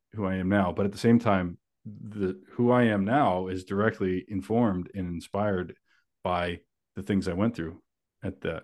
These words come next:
age, right? And, and maybe I'll look back at that person and who he was and how he acted. It's like, and I cringe at some of the things, but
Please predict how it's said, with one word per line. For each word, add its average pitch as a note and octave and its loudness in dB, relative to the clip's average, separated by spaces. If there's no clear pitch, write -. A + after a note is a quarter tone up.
age, D2+ -12
right? E2 -8
And, F#2 -4
and F#2+ -2
maybe G2 2
I'll G2 4
look G2 0
back G2 0
at F#2 -4
that F2 -8
person G2 -4
and E2+ -8
who G#2 -2
he F#2+ 2
was F2+ -2
and E2+ -6
how F2+ -4
he F2 -4
acted. F2+ -4
It's F2 -10
like, F2 -8
and F2+ -6
I D#2+ -8
cringe A2+ 0
at B2 -2
some B2+ 2
of C3 4
the B2+ 0
things, C3+ 2
but G2 -4